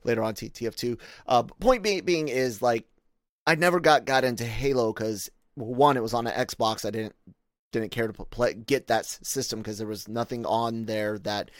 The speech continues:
interested me, uh, enough. Uh, Halo was a first-person shooter that you could play online. I already ha-,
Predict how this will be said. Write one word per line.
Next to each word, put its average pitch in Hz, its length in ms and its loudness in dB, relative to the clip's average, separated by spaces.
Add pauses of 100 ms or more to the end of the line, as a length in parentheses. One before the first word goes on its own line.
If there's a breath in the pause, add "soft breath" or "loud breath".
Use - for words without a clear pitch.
(300 loud breath)
interested 131 600 0 (220)
me, 110 460 -4
uh, 104 400 0 (420)
enough. 127 500 2 (240)
Uh, 98 280 -2 (200)
Halo 127 640 6 (840)
was 117 180 0
a 117 200 2 (200)
first-person 127 760 -2
shooter 143 420 0 (440)
that 107 200 -12
you 120 120 -10
could 117 140 -10
play 139 200 4
online. 143 580 0
I 98 80 -4
already 113 180 0
ha-, 110 200 -2